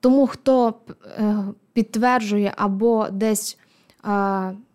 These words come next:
згладжує всі ті гріхи, які робить зараз Росія, то рахується учасником у їхніх справах.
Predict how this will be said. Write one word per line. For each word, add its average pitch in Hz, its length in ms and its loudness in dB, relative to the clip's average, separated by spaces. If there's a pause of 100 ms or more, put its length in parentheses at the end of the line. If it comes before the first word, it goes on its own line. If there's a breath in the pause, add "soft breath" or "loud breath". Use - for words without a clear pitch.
(160)
згладжує 202 960 0
всі - 180 -8
ті 220 160 -2
гріхи, 214 220 -4
які 220 200 -4
робить 196 240 -2
зараз 196 360 -4
Росія, 220 420 -8 (1500)
то 214 100 2 (120)
рахується 214 520 0
учасником 196 640 -4
у - 40 -8
їхніх 185 340 -6
справах. - 500 -16